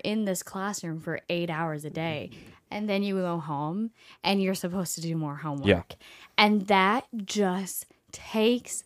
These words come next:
Speaker 1: the life out of children. That gives you no interaction with your family. I mean, yes, it does in a way,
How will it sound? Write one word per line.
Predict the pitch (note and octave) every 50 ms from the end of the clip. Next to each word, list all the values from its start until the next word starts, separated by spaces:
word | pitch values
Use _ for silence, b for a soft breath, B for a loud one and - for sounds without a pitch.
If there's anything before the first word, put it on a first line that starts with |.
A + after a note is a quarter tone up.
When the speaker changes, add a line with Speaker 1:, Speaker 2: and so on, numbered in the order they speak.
| _ _ -
Speaker 1:
the | A3 G3
life | E3 F3+ F3+ E3+ E3+ F#3 G#3 - B3+
out | A#3+ A#3
of | A3 G3+
children. | - - F#3 D#3+ E3+ F3+ A3 B3 C4 C#4 C#4 - B B B B
That | - A3+ G#3
gives | G3 A3+ A#3 G3+ G3
you | G#3 F#3+
no | F#3 F3+ F3+ F3 F#3 G3+ A#3 B3+ -
interaction | - A#3 A3+ G#3+ G#3 G3+ G3 A3+ B3 A3 - - G3 F3+ F3
with | E3+ E3 E3
your | E3+ E3+ E3
family. | - G3+ G3+ G#3+ A3 G3+ F3 D#3+ D#3 D3+ D#3 F3 F3+ B B B B B B
I | A3
mean, | A3+ A#3 A3+ G#3+ G#3+ G#3 - - - _
yes, | - - G3+ F#3+ G#3 G#3 A3+ A#3 - A#3
it | F3+ E3+
does | - F3 E3 E3+ F3+ G3+ G#3+ A3+
in | A3+ A3+
a | A#3
way, | A#3+ A#3+ A#3+ B3 B3+ C4 C4